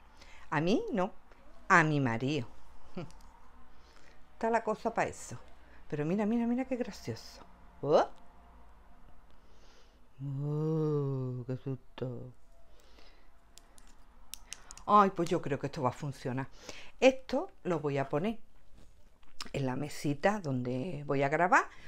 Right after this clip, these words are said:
uno a cada lado. Vamos a ver. Espero que funcione, por favor, por favor, por favor. Espero que funcione. Y espero que, que además de funcionar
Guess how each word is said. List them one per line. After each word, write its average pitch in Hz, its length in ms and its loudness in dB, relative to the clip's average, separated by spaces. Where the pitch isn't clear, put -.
uno 233 240 6
a 202 80 2
cada 151 160 -2
lado. 120 280 -10
Vamos 208 320 6
a 127 40 0
ver. - 120 -14
Espero 220 460 4
que - 80 0
funcione, 156 560 -2
por - 160 -12
favor, 135 320 -8
por 131 120 -10
favor, 131 220 -8
por - 140 -4
favor. - 280 0
Espero 226 320 6
que 247 120 0
funcione. 127 600 0
Y 190 380 4
espero 151 520 2
que, 139 920 2
que - 80 0
además 123 280 4
de 123 80 4
funcionar 147 680 0